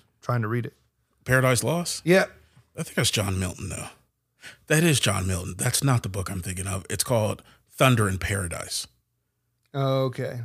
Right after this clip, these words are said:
Speaker 1: They didn't reference that in the unit, so I don't
Speaker 2: No.
Speaker 1: think I'll read it.
Speaker 2: No, I didn't think that <laughs> Thunder in Paradise would be a unit song.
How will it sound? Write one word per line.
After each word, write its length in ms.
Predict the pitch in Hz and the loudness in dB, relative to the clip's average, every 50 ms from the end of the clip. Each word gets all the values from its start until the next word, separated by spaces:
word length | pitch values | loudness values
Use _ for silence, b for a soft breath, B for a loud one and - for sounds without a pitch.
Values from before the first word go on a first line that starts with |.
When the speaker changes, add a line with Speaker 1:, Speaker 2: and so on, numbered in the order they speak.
| 120 - | -12 0
Speaker 1:
They 100 | - 147 | 2 4
didn't 220 | 147 165 170 160 156 | 6 6 6 6 6
reference 320 | 151 143 120 - 139 117 | 4 4 4 2 0 2
that 120 | 131 135 131 | 2 2 2
in 60 | 131 | 2
the 80 | 127 | 0
unit, 260 | 120 120 123 123 - - | 2 2 0 0 -2 -4
so 120 | - 131 | -2 2
I 40 | 127 | 4
don't 80 | 117 | 6
Speaker 2:
No. 120 | 120 117 - | 8 8 6
Speaker 1:
think 100 | 123 - | 6 4
I'll 80 | 131 123 | 2 2
read 200 | 120 127 123 131 | 0 0 -2 -4
it. 100 | 127 - | -6 -6
Speaker 2:
No, 280 | - 98 98 95 87 78 | -2 0 0 0 0 0
I 100 | - 95 | 2 2
didn't 160 | 113 123 110 | 2 2 2
think 200 | - 117 110 95 | 2 0 -2 0
that 140 | - 107 104 | 2 0 0
<laughs> 640 | - - - - 151 - - - - - - - 143 | 0 -2 -6 -8 -10 -10 -12 -14 -16 -14 -12 -10 2
Thunder 200 | - 127 120 117 113 | 4 6 8 8 6
in 40 | 107 | 8
Paradise 480 | - - 120 123 107 107 107 110 - | 8 10 10 10 10 10 8 8 6
would 100 | 104 101 | 6 6
be 100 | 101 101 | 6 6
a 100 | 98 98 | 6 6
unit 280 | 98 104 107 107 98 - | 4 4 2 0 0 0
song. 320 | - 101 98 101 95 101 | 0 0 0 -2 -2 -6